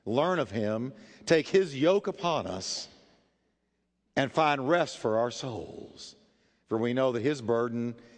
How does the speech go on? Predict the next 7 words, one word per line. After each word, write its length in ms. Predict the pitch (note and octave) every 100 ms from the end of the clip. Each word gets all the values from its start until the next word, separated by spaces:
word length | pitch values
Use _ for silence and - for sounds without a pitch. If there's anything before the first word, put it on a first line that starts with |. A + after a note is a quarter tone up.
| - _ _ _ -
is 440 | A#2+ A2+ F#2+ -
light 600 | E2+ G2+ A#2+ C3+ F#2 - - - - - _ _ _ _ _ _ _
and 140 | G#2+
his 220 | G#2 F#2+ F2
yoke 300 | G2 A#2+ B2+
is 160 | G#2+
easy. 500 | G#2 F2 - - -